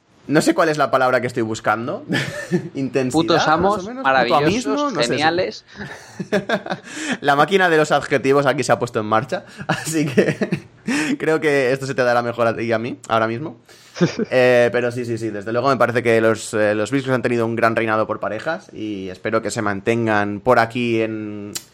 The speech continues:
Speaker 1: en la órbita de los campeonatos si es que los pierden ahora y estén,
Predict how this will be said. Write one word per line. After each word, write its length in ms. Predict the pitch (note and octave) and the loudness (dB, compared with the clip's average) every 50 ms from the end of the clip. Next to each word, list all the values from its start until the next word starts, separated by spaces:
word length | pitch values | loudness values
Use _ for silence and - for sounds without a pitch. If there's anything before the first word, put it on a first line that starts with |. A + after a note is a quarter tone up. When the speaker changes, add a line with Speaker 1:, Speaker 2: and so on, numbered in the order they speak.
| _ _ _ _ _ _ _ _ _ _ _ _ _ - | _ _ _ _ _ _ _ _ _ _ _ _ _ -2
Speaker 1:
en 100 | D3+ D3 | -2 0
la 140 | D3+ D3+ D#3+ | 2 2 2
órbita 260 | D#3 D3+ - C#3+ C#3 | 0 0 0 0 2
de 60 | C#3 | 2
los 100 | C3+ B2 | 0 0
campeonatos 840 | - B2+ A#2+ A#2 B2 A#2 A2+ A#2 A#2 A2+ - A#2 A2+ A2+ A2 A2 | 0 -2 -2 0 0 0 2 0 0 0 0 0 2 2 0 -2
si 100 | - - | -2 -4
es 100 | B2 A2+ | -4 -2
que 80 | - B2 | -2 -4
los 140 | A2 G#2+ - | -4 -4 -4
pierden 300 | - A#2+ A2 A2 G#2+ G#2 | -2 -2 -2 0 -2 -2
ahora 340 | G2+ G2 G#2 A2+ B2 C#3+ C#3+ | -2 0 0 2 2 2 0
y 60 | A#2+ | 0
estén, 500 | A2 A2+ A2+ A2 A2 G#2+ G#2+ A2+ A#2+ | -2 -4 -4 -6 -6 -4 -6 -8 -8